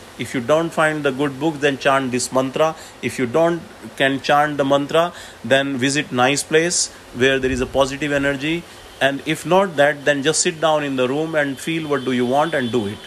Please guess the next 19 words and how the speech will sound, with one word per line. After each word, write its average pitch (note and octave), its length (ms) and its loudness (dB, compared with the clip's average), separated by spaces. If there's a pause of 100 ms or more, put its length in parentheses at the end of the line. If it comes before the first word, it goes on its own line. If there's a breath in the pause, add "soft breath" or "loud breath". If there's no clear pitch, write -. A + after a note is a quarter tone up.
(440)
So G3+ 340 0 (240)
if A#2+ 160 -4
you C#3+ 80 -2
follow E3 340 4
these E3 440 0
advices, D3 720 0 (220 loud breath)
your C3 120 0
life C#3 400 0
will C#3 160 -2
be C3+ 120 -2
realized D3 720 0
as B2+ 160 2
a C3 60 0
God C#3+ 280 2
element, B2 400 -2
which - 140 -4
is C#3+ 120 -2
always F3 400 2
there. G#2+ 280 0